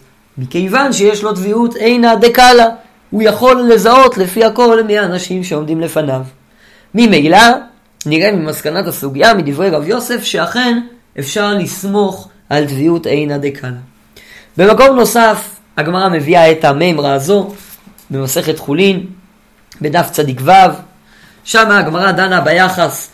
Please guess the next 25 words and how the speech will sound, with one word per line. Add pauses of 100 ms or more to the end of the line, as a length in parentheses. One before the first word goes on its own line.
(280)
בין (440)
טביעות
עין
לסימנים, (300)
ומוכיחה
מהברייתא
הזו
שטביעות
עין
טובה (240)
יותר
מסימנים, (340)
שהרי
נשים
סומ-,
אנשים
סומכים (320)
על
טביעות (380)
אינה
דקלה,
כאשר
מדובר
ממש
על